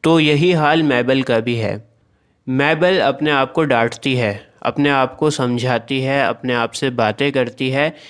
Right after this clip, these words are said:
कि सही तरह रहो, क्यों इतना घबरा रही हो।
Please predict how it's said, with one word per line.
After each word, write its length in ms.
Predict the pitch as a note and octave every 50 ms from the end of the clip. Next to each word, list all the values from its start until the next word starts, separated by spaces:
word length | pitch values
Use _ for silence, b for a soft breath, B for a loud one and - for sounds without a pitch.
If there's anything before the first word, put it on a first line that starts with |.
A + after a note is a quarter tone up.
| B B B -
कि 100 | F#3 F3+
सही 380 | - - E3 D#3 D#3+ F3+ F#3
तरह 400 | F3+ - D3+ C#3+ C#3 C3+ C#3+ D3
रहो, 340 | C#3+ C#3 C3 B2+ C#3+ C3+ A#2+ G#2 G2 - _ _ _ _ _ _ _
क्यों 180 | - F#3 F#3+ F#3+
इतना 340 | F3 F3+ F3 D#3+ E3 E3
घबरा 420 | D3 B2+ B2+ A#2+ A#2 A#2+ B2 B2 B2
रही 240 | B2 B2 A#2 A2+ A2
हो। 160 | G#2+ G2+